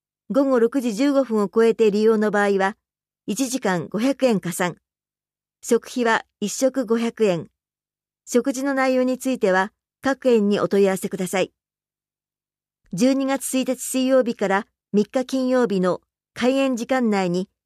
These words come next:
直接各園で申し込んでください。実施園の変更。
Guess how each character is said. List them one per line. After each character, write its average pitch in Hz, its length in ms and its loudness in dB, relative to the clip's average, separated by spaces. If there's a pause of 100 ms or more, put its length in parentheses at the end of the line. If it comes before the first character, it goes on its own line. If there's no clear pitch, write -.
(300)
直 220 140 2
接 247 460 -2 (140)
各 269 260 -2
園 220 180 2
で 180 140 2
申 190 220 0
し - 60 -8
込 233 160 0
ん 208 40 0
で 196 80 0
く 190 80 -8
だ 180 100 -4
さ 185 140 -4
い。 - 100 -6 (1200)
実 220 320 -4
施 - 20 2
園 277 160 2
の 202 100 -2
変 196 260 -2
更。 185 400 -2